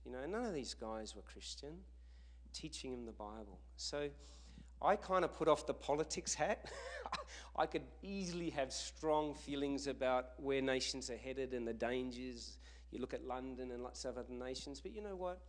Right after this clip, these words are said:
As Christians, we've got a short time here on earth. And I think the more that can come to know Jesus, the better. <laughs> Because it says in Revelation seven nine that there in heaven will be people from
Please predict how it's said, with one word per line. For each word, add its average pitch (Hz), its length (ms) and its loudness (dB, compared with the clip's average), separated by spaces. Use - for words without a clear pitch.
As 131 160 -4
Christians, 214 580 -2
we've 160 140 -4
got 123 140 -4
a 107 40 -6
short - 520 -2
time 143 280 -2
here 131 240 -4
on 120 120 -2
earth. 165 400 -4
And 123 120 -8
I 135 180 -6
think 123 220 -4
the 117 80 -6
more 139 320 2
that 151 160 -4
can 123 120 -10
come 131 280 -6
to 135 80 -8
know 139 180 -2
Jesus, 120 680 -6
the 110 60 -12
better. 113 380 -6
<laughs> - 120 -16
Because - 500 -4
it 131 120 0
says 160 280 4
in 143 100 4
Revelation 143 640 6
seven 156 400 2
nine 127 300 0
that 123 200 -4
there 139 220 0
in 135 80 -2
heaven 123 340 -6
will 113 160 -6
be 113 100 -8
people 123 240 -8
from 110 180 -10